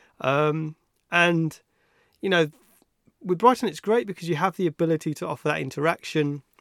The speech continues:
with students, uh, at a, at a, you know, significant rate. But also, you know, this university, when I came, was all about giving you real case scenarios and examples of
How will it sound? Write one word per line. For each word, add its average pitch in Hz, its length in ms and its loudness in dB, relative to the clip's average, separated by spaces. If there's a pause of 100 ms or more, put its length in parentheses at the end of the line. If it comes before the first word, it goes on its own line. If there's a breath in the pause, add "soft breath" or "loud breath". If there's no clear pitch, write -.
(100)
with 135 200 -10
students, 180 760 2 (300)
uh, 131 220 -2 (120)
at 139 80 -2
a, 135 340 -4
at 135 80 -8
a, 127 220 -6 (260)
you 135 80 -12
know, 123 140 -14
significant 139 640 -8
rate. 156 440 2 (480 soft breath)
But 208 120 4
also, 240 440 4 (140)
you 190 100 -6
know, 170 260 0 (880)
this 226 220 -2
university, 202 760 2
when 165 160 2
I 254 160 2
came, 143 420 -2
was 151 440 -2
all 196 220 2
about 170 360 -2
giving 160 320 -2
you 143 140 -4
real 202 440 0 (160)
case 190 320 -6
scenarios 160 420 0
and 147 120 0
examples 143 680 -2
of 135 260 -6